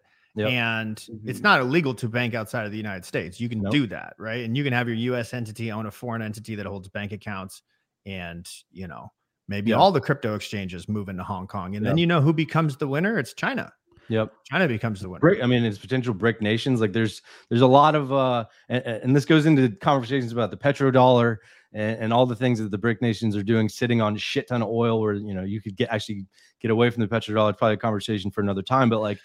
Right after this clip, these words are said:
Speaker 2: <laughs>
Speaker 1: all right, so what are you guys doing now? Like, like, so we're here, um, and, and what do you, you know, what, what is your play if you, you know, not financial advice, but what is your play, uh, as we stand today? Because I woke up this morning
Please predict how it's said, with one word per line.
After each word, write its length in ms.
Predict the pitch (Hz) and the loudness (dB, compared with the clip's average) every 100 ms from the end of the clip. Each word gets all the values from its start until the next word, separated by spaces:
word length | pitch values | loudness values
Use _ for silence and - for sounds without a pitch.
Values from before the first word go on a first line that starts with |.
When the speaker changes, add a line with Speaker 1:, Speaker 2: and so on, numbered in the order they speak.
| 117 - _ _ _ - | -18 -20 _ _ _ -10
Speaker 2:
<laughs> 140 | 113 | 2
Speaker 1:
all 60 | 143 | 2
right, 120 | 110 - | 2 0
so 80 | 147 | 0
what 260 | 135 170 | 4 2
are 40 | 226 | 4
you 120 | 214 | 4
guys 280 | 202 170 117 | 4 4 2
doing 320 | 156 143 117 | 0 0 -2
now? 160 | 95 - _ _ | -6 -10 _ _
Like, 200 | 107 104 | -6 -4
like, 240 | - 110 101 117 | -2 -4 -4 -12
so 160 | - 131 | -4 2
we're 160 | 185 | 4
here, 440 | 160 131 120 117 - _ _ _ 104 | 4 2 0 -2 -8 _ _ _ 0
um, 480 | 107 107 101 104 - _ _ - | 2 4 2 -6 -14 _ _ -2
and, 180 | 123 120 | -2 0
and 320 | 120 120 120 | 0 0 0
what 100 | 135 | 0
do 60 | 160 | 2
you, 140 | 151 | 2
you 200 | 135 117 | 0 -4
know, 180 | 101 107 _ | -6 -10 _
what, 280 | 113 143 185 - _ | -4 0 0 -4 _
what 220 | - 127 151 | -6 -2 0
is 240 | 151 120 | 0 0
your 200 | 127 131 | 0 0
play 520 | - 143 110 95 113 - _ _ _ _ 113 | 0 0 2 0 -6 -12 _ _ _ _ -8
if 160 | 104 | -6
you, 220 | 107 104 - _ | -4 -6 -8 _
you 140 | 104 87 | -12 -10
know, 160 | 90 - _ | -12 -16 _
not 260 | 113 110 107 | -4 -4 0
financial 400 | 110 113 120 95 | 0 0 -2 -6
advice, 280 | 87 92 | -6 -6
but 100 | - | -8
what 180 | 104 120 | -2 2
is 140 | 117 113 | 4 4
your 140 | 139 | 4
play, 480 | - 135 120 95 107 - - _ | 4 4 4 2 -6 -16 -20 _
uh, 200 | 110 107 113 | -2 0 2
as 240 | 127 110 | 2 0
we 80 | 120 | -4
stand 380 | - 131 120 107 | -2 0 0 -2
today? 380 | 101 95 80 - | -6 -6 -8 -12
Because 160 | 104 113 | -10 2
I 100 | 139 | 4
woke 220 | 156 175 | 4 4
up 120 | 196 | 2
this 140 | 143 135 | 0 2
morning 380 | 135 127 117 | 4 4 0